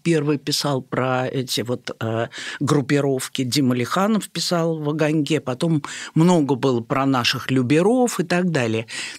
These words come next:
Ты жила совсем в другом месте, ты щас сама скажешь, где.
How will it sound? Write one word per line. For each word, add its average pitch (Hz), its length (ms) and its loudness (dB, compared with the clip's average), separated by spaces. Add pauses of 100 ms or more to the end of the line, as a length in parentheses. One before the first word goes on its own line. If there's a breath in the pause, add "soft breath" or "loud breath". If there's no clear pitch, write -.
Ты 254 240 6
жила 185 800 4 (220)
совсем 196 460 2
в - 40 0
другом 143 460 2
месте, 110 480 0
ты - 100 -6
щас 143 220 0
сама 123 280 2
скажешь, 107 460 -2
где. 151 500 0